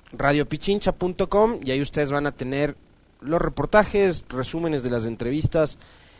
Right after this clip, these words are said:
el comentario, el editorial del profe, eh, e información que sucede a diario en nuestro país. Ah,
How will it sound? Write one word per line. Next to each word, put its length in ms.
el 140
comentario, 640
el 100
editorial 840
del 160
profe, 680
eh, 420
e 100
información 880
que 460
sucede 460
a 80
diario 400
en 80
nuestro 240
país. 500
Ah, 200